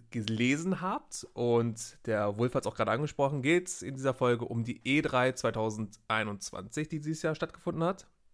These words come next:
Wir werden ein bisschen darüber referieren, welche Spiele wir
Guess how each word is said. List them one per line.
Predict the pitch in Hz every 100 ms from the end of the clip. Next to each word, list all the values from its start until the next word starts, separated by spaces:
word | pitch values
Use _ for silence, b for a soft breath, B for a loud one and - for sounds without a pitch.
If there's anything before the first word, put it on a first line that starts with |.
| - - -
Wir | 139
werden | 151 160 156
ein | 123 123
bisschen | 123 - 120
darüber | 110 107 107 107 104 104 104 - - -
referieren, | 156 156 143 143 135 135 131 135 -
welche | 120 123
Spiele | - - 151 180 175
wir | 156 147 143 143 147 151